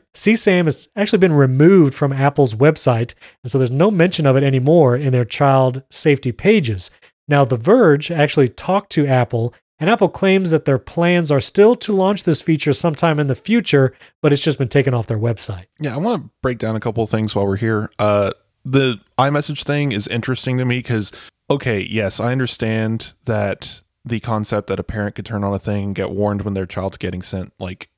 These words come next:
Speaker 2: explicit images would have been terrible.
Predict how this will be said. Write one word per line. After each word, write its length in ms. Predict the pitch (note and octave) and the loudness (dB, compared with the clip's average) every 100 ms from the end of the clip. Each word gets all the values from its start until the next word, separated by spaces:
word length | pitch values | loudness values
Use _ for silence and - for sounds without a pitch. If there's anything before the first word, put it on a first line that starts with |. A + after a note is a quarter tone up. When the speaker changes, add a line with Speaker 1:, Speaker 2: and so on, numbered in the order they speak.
| _ - | _ -18
Speaker 2:
explicit 800 | G2+ - - - - G2 F2+ | -14 -12 -12 -10 -8 -6 -6
images 640 | F#2+ G2+ G2 A#2 A2+ - - - | -6 -6 -4 -4 -4 -6 -12 -8
would 200 | G#2+ G2 | -4 -4
have 100 | F2+ _ | -6 _
been 160 | G2 F#2+ | -8 -4
terrible. 560 | A#2+ A#2 F#2+ - - | -2 -2 -4 -10 -16